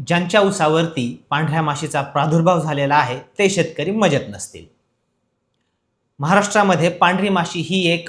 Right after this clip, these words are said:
ऊसावरील मुख्य कीड बनत चाललेली आहे. ती खूप नुकसानदायक ठरत आहे. म्हणूनच आपण आज ऊसावरील पांढऱ्या माशीच्या एकात्मिक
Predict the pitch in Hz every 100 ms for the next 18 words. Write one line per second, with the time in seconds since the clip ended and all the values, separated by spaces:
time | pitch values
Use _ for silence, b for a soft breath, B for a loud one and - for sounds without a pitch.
0 | - 170 - 175 170 175 175 202 - 202
1 | 190 165 147 147 135 131 117 110 110 98
2 | 117 127 160 - 226 240 - - 170 180
3 | - 185 165 165 160 - 156 131 107 92
4 | - _ _ _ _ _ _ _ - 143
5 | 190 214 202 170 170 165 165 - 170 131
6 | 135 - _ _ _ _ - 160 160 156
7 | 160 170 165 165 165 175 196 165 156 143
8 | 127 123 - 165 - 165 - 175 175